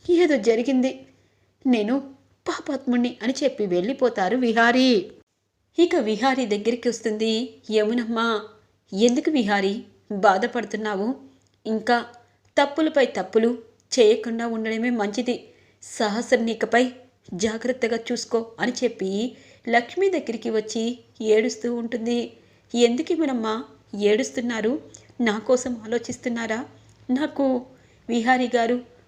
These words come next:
అన్యాయం చేశారనుకుంటున్నారా?" అనగానే, "అవును లక్ష్మి, ఈ ఇంటిని, నా కొడుకుని కాపాడిన నీకు అన్యాయం జరిగింది.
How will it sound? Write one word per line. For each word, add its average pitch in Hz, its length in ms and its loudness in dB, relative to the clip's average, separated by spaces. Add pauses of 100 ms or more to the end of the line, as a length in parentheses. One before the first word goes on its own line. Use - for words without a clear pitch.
(140)
అన్యాయం 320 460 6
చేశారనుకుంటున్నారా?" 240 960 -2 (140)
అనగానే, 240 560 -2 (540)
"అవును 240 300 2
లక్ష్మి, 240 440 -2 (420)
ఈ 294 80 6
ఇంటిని, 240 680 -2 (220)
నా 359 120 2
కొడుకుని 277 540 0
కాపాడిన 254 600 -2
నీకు 247 460 -2 (280)
అన్యాయం 320 480 2
జరిగింది. 240 640 0